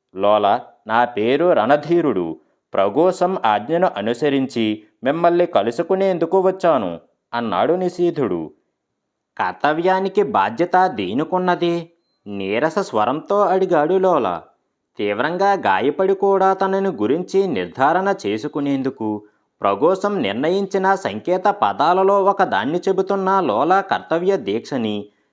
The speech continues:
మెచ్చుకోకుండా ఉండలేకపోయాడు నిశీధుడు. "దీక్ష, అది లేనిదే బాధ్యతకు తావే లేదు"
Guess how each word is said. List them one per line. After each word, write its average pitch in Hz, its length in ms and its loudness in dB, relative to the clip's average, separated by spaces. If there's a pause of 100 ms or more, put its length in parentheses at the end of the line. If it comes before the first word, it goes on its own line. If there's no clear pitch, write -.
(140)
మెచ్చుకోకుండా 196 840 0
ఉండలేకపోయాడు 190 1040 0
నిశీధుడు. 185 760 0 (680)
"దీక్ష, 104 400 -2 (500)
అది 131 220 0
లేనిదే 139 500 0
బాధ్యతకు 151 720 0
తావే 143 480 2
లేదు" 95 440 -2